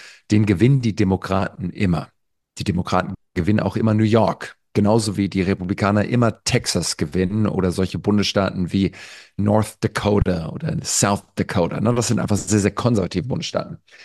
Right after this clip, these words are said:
Das heißt, beide Kampagnen haben in diesen Bundesstaaten quasi aufgegeben. Die einen gehen an die Demokraten, die anderen gehen auf die, an die Republikaner. Schlussendlich sind das jetzt in diesem Wahlkampf sieben Bundesstaaten. Wir fangen ganz drüben im Westen an. Dort ist Nevada,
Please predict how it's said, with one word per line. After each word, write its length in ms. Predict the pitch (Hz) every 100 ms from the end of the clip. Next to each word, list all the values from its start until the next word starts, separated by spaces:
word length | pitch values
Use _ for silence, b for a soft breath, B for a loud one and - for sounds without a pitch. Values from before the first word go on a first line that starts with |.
| B B B
Das 180 | - 127
heißt, 320 | 135 - - _ _ _ -
beide 220 | 117 123
Kampagnen 580 | - 92 98 104 101 87
haben 160 | 92
in 140 | 90 87
diesen 400 | 98 95 101 90
Bundesstaaten 540 | 101 90 - 90 -
quasi 320 | - 90 92
aufgegeben. 680 | - - - - - - - _ _ -
Die 80 | -
einen 360 | 104 104 101
gehen 200 | - 90
an 120 | - 92
die 120 | -
Demokraten, 580 | 95 - 123 131 113 104
die 140 | 101
anderen 420 | 95 95 90 92
gehen 220 | 92 90
auf 160 | 87 -
die, 180 | 101 90
an 100 | 98
die 100 | 92
Republikaner. 760 | 87 82 - - 95 87 - B B B B B B
Schlussendlich 580 | - 110 107 123 143 135
sind 160 | 120 107
das 160 | 98
jetzt 240 | 95 87 98
in 80 | 87
diesem 260 | 101 104
Wahlkampf 380 | 85 87 92 82
sieben 400 | - 107 117 104
Bundesstaaten. 800 | 92 87 85 - 80 - - - _ _
Wir 100 | 90
fangen 260 | - 101 95
ganz 280 | 95 98 -
drüben 260 | - 101
im 160 | 92 82
Westen 400 | 95 - - 92
an. 380 | 87 110 123 - _ -
Dort 200 | 92 92
ist 180 | -
Nevada, 600 | 95 85 85 95 110 127